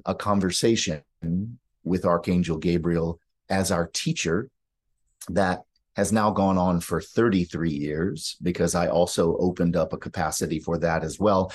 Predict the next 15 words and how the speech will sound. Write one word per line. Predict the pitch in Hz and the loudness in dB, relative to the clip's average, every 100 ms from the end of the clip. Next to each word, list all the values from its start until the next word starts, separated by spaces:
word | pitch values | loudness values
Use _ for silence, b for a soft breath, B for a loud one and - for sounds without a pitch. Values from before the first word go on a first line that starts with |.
| B - | B -2
just | 110 85 | 0 2
very | 98 92 92 | 2 4 4
differently | 87 98 92 85 90 | 2 0 0 0 0
than | 80 87 | 2 0
how | 82 87 | 0 2
Robert | 90 95 87 - | 2 2 0 -2
did | 92 73 | -4 -4
it. | 73 - B B B B _ - | -6 -8 B B B B _ -2
And | 110 101 | 0 4
so | 123 107 101 101 - _ _ _ 104 | 6 6 6 4 -2 _ _ _ -4
it | 113 123 110 | 2 2 4
was | 107 104 98 - - _ _ _ - | 6 6 4 -2 -4 _ _ _ 2
where | 117 120 | 6 6
I | - 117 | 4 0
finally | - - 127 156 190 175 117 90 - | -4 -4 0 4 6 6 6 2 -2